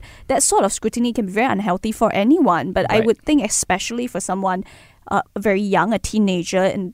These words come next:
Speaker 1: in, in the midst of puberty, right?
Speaker 2: Right.
Speaker 1: So that would be even more stressful. Puberty is really as stressful, stressful as it is, right, as we
Speaker 2: Yeah.
Speaker 1: know. And, uh, teenagers,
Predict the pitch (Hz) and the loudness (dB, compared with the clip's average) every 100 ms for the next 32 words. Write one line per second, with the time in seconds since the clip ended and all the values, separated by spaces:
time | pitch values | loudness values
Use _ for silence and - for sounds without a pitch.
0 | - - 190 185 - - - - 226 226 | -12 -8 -6 -4 -8 -12 -18 -4 2 2
1 | - 196 - 220 240 - 359 185 170 285 | 2 -2 -6 -4 -2 0 0 2 2 2
2 | - - 302 294 202 190 180 214 240 196 | 0 0 0 2 0 -2 -2 0 0 0
3 | 208 - - 196 202 196 233 247 339 233 | -2 -6 -8 -6 -2 -2 0 0 0 0
4 | 185 185 - - - 190 190 - - _ | 0 -2 -2 -8 -6 -8 -8 -14 -20 _
5 | - - 254 - 277 196 175 - 190 170 | -10 0 0 2 2 2 0 -2 -2 -2
6 | - 120 127 - 143 107 175 180 170 - | -4 -4 -4 -4 -6 -4 -2 -2 -2 -2
7 | 185 185 - - - 262 208 190 208 208 | -4 -4 -4 -4 0 0 0 2 2 2